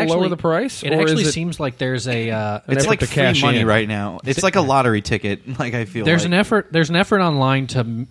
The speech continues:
Speaker 2: to, to hold prices where they are, to not let Modern Masters affect this. And it is in limited print run, so it's not gonna affect it too much. It's measured.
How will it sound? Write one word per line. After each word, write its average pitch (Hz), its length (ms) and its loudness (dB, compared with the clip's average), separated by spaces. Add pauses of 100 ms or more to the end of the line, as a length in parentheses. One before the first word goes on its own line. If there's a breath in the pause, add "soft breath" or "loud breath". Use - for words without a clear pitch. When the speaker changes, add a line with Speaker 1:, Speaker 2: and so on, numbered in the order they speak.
(100)
Speaker 2:
to, 127 180 2
to - 200 -2
hold 135 380 2
prices 117 460 0
where 110 100 2
they 101 140 0
are, 90 220 -4
to - 100 -10
not 110 220 -4
let 107 140 -2
Modern 104 260 2
Masters 101 340 0
affect 95 260 -2
this. 90 140 -6
And 120 160 0
it 127 80 0
is 175 160 2
in 175 140 0
limited 151 340 2
print 143 200 -2
run, 98 220 -2
so 98 360 -2
it's 95 120 -4
not 147 160 0
gonna 165 80 -4
affect 147 260 -4
it 117 100 -10
too 131 120 -4
much. 95 300 -6
It's - 160 -6
measured. 123 400 0